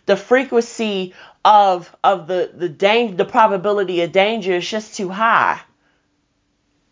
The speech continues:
And the thing that gets me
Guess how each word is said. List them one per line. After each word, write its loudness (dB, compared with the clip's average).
And 2
the 4
thing 4
that -2
gets 0
me -4